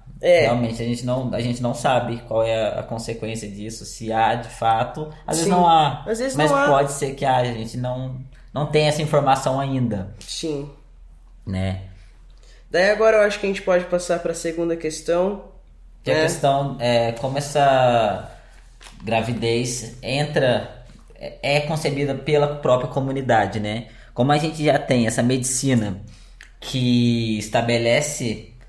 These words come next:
Speaker 2: re-, e faz com que a gente reproduza uma cisnormatividade, né? E a, e a, e ela espera que a gente faça isso,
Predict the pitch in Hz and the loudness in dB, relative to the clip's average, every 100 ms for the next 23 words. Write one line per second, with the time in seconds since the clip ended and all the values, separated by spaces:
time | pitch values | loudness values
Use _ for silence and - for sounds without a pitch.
0 | - - 117 - - 107 - 131 139 143 | -20 -8 -6 -6 -8 -6 0 2 2 -2
1 | - 139 120 117 107 - 113 117 120 113 | -4 0 0 0 -4 -6 -6 -4 -2 -2
2 | 120 147 151 120 - - - - - 110 | -2 -4 -2 -4 -8 -18 -20 -20 -10 -6
3 | 110 107 107 104 104 - 127 123 120 110 | -2 0 0 -2 -4 -6 -2 0 0 0
4 | 110 - 110 95 104 123 143 117 101 - | -2 -6 -8 0 2 2 0 -6 -8 -14
5 | - 92 120 113 107 - 107 95 92 104 | -8 -4 0 0 0 -2 -4 -2 -2 -2
6 | 107 - - 127 131 156 123 120 113 - | -2 -4 0 2 2 2 -2 -4 -4 -2
7 | 107 107 113 120 143 - 95 | -2 -2 -4 -4 -4 -6 -8